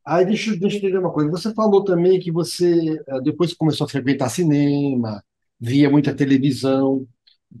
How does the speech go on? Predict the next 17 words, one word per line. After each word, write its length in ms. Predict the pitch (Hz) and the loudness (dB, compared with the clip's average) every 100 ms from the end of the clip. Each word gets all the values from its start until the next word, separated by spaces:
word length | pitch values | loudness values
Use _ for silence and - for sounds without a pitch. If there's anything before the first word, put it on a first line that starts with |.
| _ _ _ _ - | _ _ _ _ -6
Ah, 160 | 190 | -4
você 360 | 196 247 247 285 | 2 2 2 0
tinha, 380 | - 269 240 196 | 2 4 6 6
ah, 500 | 151 143 - 170 180 185 | 2 0 -2 -4 0 -2
ah, 60 | - | -2
eh, 300 | 190 165 190 233 | 0 0 0 2
ídolos 800 | 233 160 - 117 110 - - _ _ _ - - _ _ _ - | 4 4 0 0 -4 -10 -16 _ _ _ -18 -18 _ _ _ -8
que 100 | 170 | 2
depois 500 | 208 208 214 202 - | 2 6 4 4 6
foram 300 | 196 180 170 | 6 8 6
referenciais 840 | 170 180 170 156 - 180 160 120 | 4 4 4 2 2 2 2 0
pra 140 | - 123 | -2 -4
você? 500 | 120 - 180 113 - _ - | -2 4 4 4 -6 _ -6
Artistas 580 | 123 - 202 202 147 | -6 2 2 4 0
que 140 | - 127 | -4 -2
foram 200 | 160 139 | 0 2
referência? 720 | 156 147 139 165 123 - 101 | 2 2 4 4 2 -2 -10